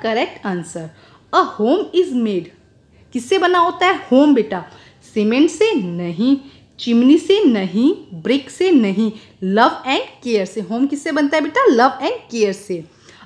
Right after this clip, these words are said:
A house has a, हाउस में क्या होता है बेटा? देखो, हाउस में मैंने बताया था जो भी मकान होता है, मकान के लिए जो चीज़ें चाहिए होती है उसे हम हाउस कहते हैं।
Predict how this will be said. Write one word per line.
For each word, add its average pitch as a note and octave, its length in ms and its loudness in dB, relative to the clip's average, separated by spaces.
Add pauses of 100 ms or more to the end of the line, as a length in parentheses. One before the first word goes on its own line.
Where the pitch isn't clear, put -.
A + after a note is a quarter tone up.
(140)
A E4+ 60 2 (260)
house B3+ 440 0
has B3 200 0 (140)
a, G3+ 120 -4 (340)
हाउस C#4+ 360 0
में G#4 100 0
क्या G#4 140 -2
होता F#4+ 220 -2
है C#4+ 80 0
बेटा? C4 200 -2
देखो, A#3 200 -2
हाउस A#3+ 380 -2
में D4 140 4
मैंने D4+ 220 2
बताया C#4 300 0
था D#4+ 120 -2
जो C4+ 180 -2
भी D#4+ 80 2
मकान C#4 520 2
होता C4+ 240 0
है, B3+ 40 0
मकान A#3+ 360 -2
के F4 120 -6
लिए D#4 100 -2
जो C#4 140 -4
चीज़ें C4+ 260 -2
चाहिए B3 300 -2
होती A#3+ 240 0
है A#3+ 60 -4
उसे B3+ 160 -4
हम E4+ 240 0
हाउस G#3+ 240 0
कहते G3+ 280 -6
हैं। A#3 120 -8